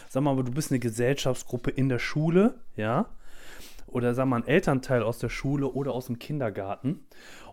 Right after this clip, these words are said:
Und da ist, oder, oder generell unter Freunden, ne, oder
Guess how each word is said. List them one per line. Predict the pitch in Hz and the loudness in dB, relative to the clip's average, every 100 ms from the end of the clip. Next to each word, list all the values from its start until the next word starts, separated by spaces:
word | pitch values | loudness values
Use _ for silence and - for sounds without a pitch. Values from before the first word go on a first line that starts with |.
| - | -2
Und | 135 147 | 2 4
da | |
ist, | 139 170 - - 139 - | 4 2 -2 -6 -8 -6
oder, | - 151 151 | 4 4 6
oder | 147 147 | 4 4
generell | 151 160 147 170 | 4 4 6 4
unter | 175 165 165 | 4 2 0
Freunden, | 151 - - 131 170 170 127 165 208 | -2 -4 0 2 2 2 0 0 -2
ne, | - 123 135 | 0 2 2
oder | 135 131 131 | 2 0 -2